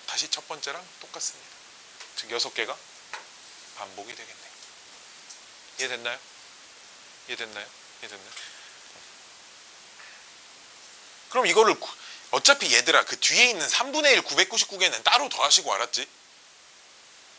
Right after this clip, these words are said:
그 삼분의 일 곱하기 구백구십구 하면 되잖아, 뒤에 거 삼분의 일은. 앞에 것만 여섯 개씩 묶어가지고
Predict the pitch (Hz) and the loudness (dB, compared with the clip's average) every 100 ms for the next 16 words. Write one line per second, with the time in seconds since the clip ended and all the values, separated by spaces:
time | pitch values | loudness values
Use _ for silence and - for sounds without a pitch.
0 | - - - - - - - - - - | -20 -20 -20 -20 -20 -20 -20 -20 -20 -2
1 | - 277 294 302 277 240 202 - 208 156 | 0 2 4 6 6 6 0 0 0 0
2 | 160 196 240 - 185 233 147 139 156 131 | 2 4 4 2 2 -2 2 2 2 0
3 | 131 101 - 175 123 113 117 - - - | -4 -4 -8 -4 -4 -4 -6 -10 -16 -20
4 | - - - 156 254 254 175 151 190 - | -20 -20 -4 2 2 4 4 6 6 2
5 | - - 151 240 - 226 202 135 156 202 | -20 -2 0 2 4 2 2 -4 4 6
6 | 160 147 180 160 | 6 4 -4 -4